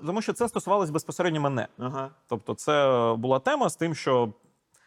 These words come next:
Speaker 1: мій робочий графік, скажімо так, складати, скла-, склали не оптимально.
Speaker 2: Мгм.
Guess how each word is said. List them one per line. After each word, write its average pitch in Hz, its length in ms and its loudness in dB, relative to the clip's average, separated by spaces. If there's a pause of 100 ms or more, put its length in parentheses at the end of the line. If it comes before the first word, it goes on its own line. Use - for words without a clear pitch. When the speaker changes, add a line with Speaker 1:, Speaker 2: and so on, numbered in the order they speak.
(160)
Speaker 1:
мій 202 160 4
робочий 175 360 0
графік, 214 340 0
скажімо 139 340 -2
так, 113 220 -2
складати, 180 560 0 (800)
скла-, - 320 -2
склали 214 340 2
не 180 160 2
оптимально. 127 760 0
Speaker 2:
Мгм. 123 360 -10